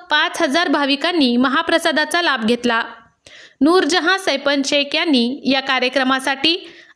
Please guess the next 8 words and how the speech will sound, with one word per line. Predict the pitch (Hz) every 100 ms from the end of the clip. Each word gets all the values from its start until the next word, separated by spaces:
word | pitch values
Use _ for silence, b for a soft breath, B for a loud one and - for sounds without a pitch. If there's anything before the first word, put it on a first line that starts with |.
| -
अकरा | 285 339 359
हजार | 320 311 320 320
रुपये | 302 320 320
रोख | 262 294 339 262
देणगी | 285 262 262
दिली. | 277 240 240 - - _ b b b -
गोविंदश्री | 285 339 370 359 392
चौकात | 392 370 359 359